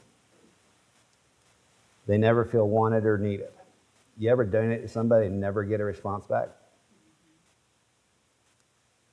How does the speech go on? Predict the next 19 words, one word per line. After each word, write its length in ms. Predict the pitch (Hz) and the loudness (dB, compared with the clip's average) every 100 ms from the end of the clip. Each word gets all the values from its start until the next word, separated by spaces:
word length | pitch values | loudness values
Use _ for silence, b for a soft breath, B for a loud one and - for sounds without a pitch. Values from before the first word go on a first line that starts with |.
| _ _ _ _ _ _ _ _ _ _ _ _ _ | _ _ _ _ _ _ _ _ _ _ _ _ _
They 120 | - 107 | 2 2
receive 320 | 104 123 104 | 4 2 2
no 240 | 107 113 | 2 2
personalized 720 | 107 120 117 117 107 104 98 101 | 2 2 2 0 2 0 -2 -6
appeal. 480 | - 107 101 98 - _ _ _ _ _ - | -4 -2 -2 -6 -20 _ _ _ _ _ -6
They, 240 | 98 95 82 101 | -4 -4 -8 -6
you, 240 | 101 101 95 | -6 -6 -8
they're 120 | 90 98 | -4 0
just 240 | 110 - | 0 0
a 80 | 101 | -4
number 360 | 98 104 101 | -2 0 -2
to 80 | 92 | -2
you 260 | 92 98 98 | -4 -4 -4
as 100 | 92 | -4
far 240 | 98 92 | -2 -2
as 80 | 92 92 | -2 0
they're 220 | 104 101 | 2 2
concerned. 600 | 98 92 90 92 92 98 - 104 | 0 -10 -10 -10 -10 -12 -14 -10
Um, 540 | 95 92 95 117 180 | -8 -8 -10 -14 -18